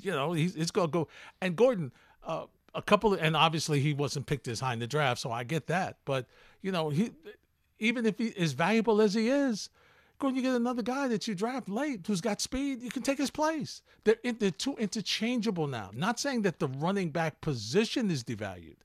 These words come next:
It's, it's the versatility and so mon-, much ability from various running backs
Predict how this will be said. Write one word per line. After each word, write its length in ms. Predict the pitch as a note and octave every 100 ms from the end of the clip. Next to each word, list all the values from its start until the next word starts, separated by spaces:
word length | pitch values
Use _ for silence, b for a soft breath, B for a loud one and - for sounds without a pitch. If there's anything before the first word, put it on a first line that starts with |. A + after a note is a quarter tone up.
| B B B B
It's, 380 | F3+ D3+ - - b b
it's 240 | - D#3+ -
the 140 | E3
versatility 960 | C#3 D3 F#3+ - D#3+ - G#3 G#3 F3+ D3
and 160 | C#3+
so 200 | - G3
mon-, 260 | F3 E3+ E3
much 240 | E3+ E3+ D3+
ability 500 | A#2 E3 F#3+ E3+ D3
from 300 | - D#3 C3
various 380 | F3 E3 C3
running 300 | D3 E3 F3+
backs 340 | D3 D#3 C#3